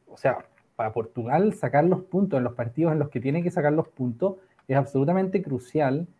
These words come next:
Eh, Ghana jugó un buen partido, o a mí me pareció un, un buen partido de Ghana, con, con varios jugadores bien, incluyendo a Yeu, por ejemplo, que estuvo, que estuvo bastante bien. Eh, hay, hay un, un volante que en este momento no estoy recordando el nombre, tú te vas a acordar,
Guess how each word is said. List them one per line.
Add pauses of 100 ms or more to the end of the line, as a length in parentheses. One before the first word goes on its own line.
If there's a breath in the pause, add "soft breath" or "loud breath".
(260)
Eh,
Ghana
jugó
un
buen
partido,
o
a
mí
me
pareció
un,
un
buen
partido
de
Ghana, (360 soft breath)
con,
con
varios
jugadores (160)
bien,
incluyendo
a
Yeu,
por
ejemplo,
que
estuvo, (280)
que
estuvo
bastante
bien. (300)
Eh, (580)
hay,
hay
un,
un
volante
que
en
este
momento
no
estoy
recordando
el
nombre,
tú
te
vas
a
acordar,